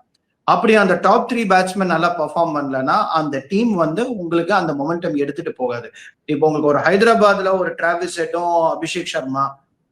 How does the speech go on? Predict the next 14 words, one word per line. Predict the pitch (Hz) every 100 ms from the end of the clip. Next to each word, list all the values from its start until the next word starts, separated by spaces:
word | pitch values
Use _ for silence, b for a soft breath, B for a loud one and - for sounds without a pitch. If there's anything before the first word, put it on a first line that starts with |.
| -
ஆம், | 156 151 147 143 139 135 139 -
எப்படி | 180 170 170 185
வந்து | 170 165
ஒரு | 170 160
ஸ்டார்ட் | - 160 165 160
கொடுத்திருக்காங்களோ, | 160 156 165 139 135 127 135 170 b b
அதே | 135 175 262
மாதிரி | 269 226 226
ஒவ்வொரு | 202 165 208 294
டீம்லயும் | 254 233 226 220 233 233
வந்து | 196 190 220
அந்த | 196 151 160
ஓப்பனிங் | 190 220 208 175
பேட்ஸ்மேனோட | 156 160 - 165 151 143 135 143 131